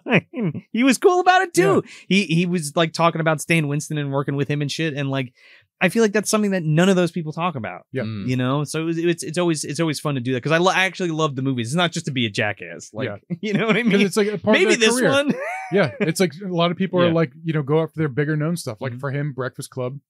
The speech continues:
Speaker 1: Oh yeah,
Speaker 3: Sure.
Speaker 2: But then it's
Speaker 1: hundred percent.
Speaker 2: like, but for all of us,
Speaker 1: Or
Speaker 2: it's
Speaker 1: Weird
Speaker 2: like,
Speaker 1: Science or something.
Speaker 2: yeah,
Speaker 1: Yeah.
Speaker 2: Gnome Name Norm. It's
Speaker 1: Yeah.
Speaker 2: like, this is, we don't wanna talk about Breakfast Club.
Speaker 1: Hell no. I
Speaker 3: No.
Speaker 1: wanna
Speaker 2: Yeah.
Speaker 1: talk about this weird fucking gnome
Speaker 3: <laughs>
Speaker 1: movie.
Speaker 2: Yeah.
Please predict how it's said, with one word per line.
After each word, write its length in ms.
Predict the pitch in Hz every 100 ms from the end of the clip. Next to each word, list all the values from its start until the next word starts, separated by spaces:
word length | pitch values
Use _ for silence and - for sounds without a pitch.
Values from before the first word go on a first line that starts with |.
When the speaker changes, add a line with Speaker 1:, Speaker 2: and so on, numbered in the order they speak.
| - 220
Speaker 1:
Oh 80 | 233
yeah, 220 | 302 165
Speaker 3:
Sure. 160 | 95
Speaker 2:
But 140 | 156 139
then 140 | -
it's 120 | 170
Speaker 1:
hundred 200 | 165 151
percent. 0 | -
Speaker 2:
like, 60 | _ - -
but 140 | 156 - _ _
for 180 | 170 160
all 240 | 160 156 151
of 80 |
us, 200 | 175 175 165
Speaker 1:
Or 100 | 143
Speaker 2:
it's 80 | 135
Speaker 1:
Weird 120 | 147
Speaker 2:
like, 60 | -
Speaker 1:
Science 460 | - 135 151 147
or 60 | 135
something. 220 | 175 170 -
Speaker 2:
yeah, 120 | 127
Speaker 1:
Yeah. 40 | 151
Speaker 2:
Gnome 160 | 165
Name 180 | 170 160
Norm. 340 | 156 196 151 147
It's 120 | -
Speaker 1:
Yeah. 40 | 143
Speaker 2:
like, 140 | - _ _ _ -
this 340 | 113 120 -
is, 240 | 214 117 _ _
we 120 | 165 175
don't 140 | 202
wanna 160 | 135 117
talk 240 | - 113
about 180 | - 120 -
Breakfast 480 | 110 113 - 139 -
Club. 240 | 143 143
Speaker 1:
Hell 280 | 427 466 415
no. 340 | 269 175 247 180
I 60 |
Speaker 3:
No. 60 | 294
Speaker 1:
wanna 140 | 370
Speaker 2:
Yeah. 60 | 240
Speaker 1:
talk 140 | -
about 180 | 359 311
this 120 | 339
weird 380 | 160 220 320 294
fucking 640 | - - 302 294 269 247 269 214
gnome 800 | 185 190 233 339 392 339 220
Speaker 3:
<laughs> 100 | 180
Speaker 1:
movie. 360 | 180 170 135 127
Speaker 2:
Yeah. 260 | 156 214